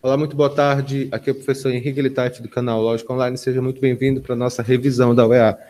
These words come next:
Esse material é a primeira parte de Química, material de Química da O E A. Conhecimentos gerais e conhecimentos específicos. Conhecimentos gerais e conhecimentos específicos. Milan,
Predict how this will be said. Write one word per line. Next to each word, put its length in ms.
Esse 160
material 560
é 40
a 20
primeira 340
parte 400
de 120
Química, 640
material 400
de 80
Química 720
da 240
O 100
E 60
A. 320
Conhecimentos 500
gerais 360
e 40
conhecimentos 840
específicos. 1000
Conhecimentos 440
gerais 500
e 60
conhecimentos 500
específicos. 480
Milan, 260